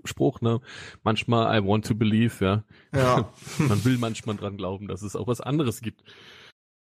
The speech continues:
Speaker 2: Ja, ähm, da wir jetzt auch wirklich nichts mehr mitteilen können, irgendwie nichts mehr einwerfen können zu dem Thema,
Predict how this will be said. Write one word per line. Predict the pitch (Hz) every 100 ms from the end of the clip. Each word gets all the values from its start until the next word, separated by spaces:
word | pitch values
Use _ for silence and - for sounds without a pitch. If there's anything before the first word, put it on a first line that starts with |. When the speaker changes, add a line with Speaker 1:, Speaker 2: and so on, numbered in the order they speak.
| _ _ _ _ _ _ -
Speaker 2:
Ja, | 180 180 117 123 - _
ähm, | 147 151 151 147 147 -
da | 139
wir | 160 160
jetzt | 143 135
auch | 127 151 -
wirklich | 151 135 127 135 147 -
nichts | 135 - 147
mehr | 131 127
mitteilen | 123 131 135 139 135 127
können, | 139 135
irgendwie | 123 135 135 135 131
nichts | 131 127 -
mehr | 127
einwerfen | 90 127 127 127 131
können | 127 127 123
zu | -
dem | 123 123
Thema, | - 127 127 127